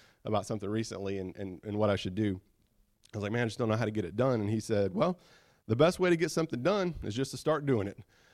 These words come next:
And I think he might have stole that from Winnie the Pooh or something, I don't know, but who knows where B T gets his stuff from. But I was like, "That's, uh, that's pretty profound. That's, uh, and you're right. Okay, I guess that's true." Um, the, uh,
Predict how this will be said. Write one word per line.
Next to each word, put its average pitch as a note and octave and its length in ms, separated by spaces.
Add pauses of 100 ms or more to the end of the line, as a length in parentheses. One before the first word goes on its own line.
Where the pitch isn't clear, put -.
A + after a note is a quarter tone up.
(260)
And A2 460 (160)
I C3+ 80
think E3 160
he D#3 40
might B2 120
have G#2+ 80
stole A2+ 140
that G#2 120
from G2+ 140
Winnie A2 160
the F#2+ 100
Pooh A#2 220
or G2+ 80
something, G#2+ 340
I A2 80
don't G#2+ 180
know, A#2 220
but G#2 280 (180)
who E3 120
knows D3 220
where B2+ 140
B B2 180
T C#3 160
gets B2 200
his B2 120
stuff C3 240
from. A#2 260
But B2 140
I B2 40
was B2 160
like, A#2+ 220 (460)
"That's, E3+ 400
uh, C#3+ 560
that's D#3+ 180
pretty F3+ 260
profound. C3 580
That's, C3+ 320
uh, A#2+ 360 (460)
and A#2 140
you're D#3 100
right. G3 240 (100)
Okay, D3+ 460
I B2 60
guess B2+ 180
that's C#3+ 240
true." C3 280 (540)
Um, B2 380 (920)
the, A#2+ 360
uh, G#2+ 220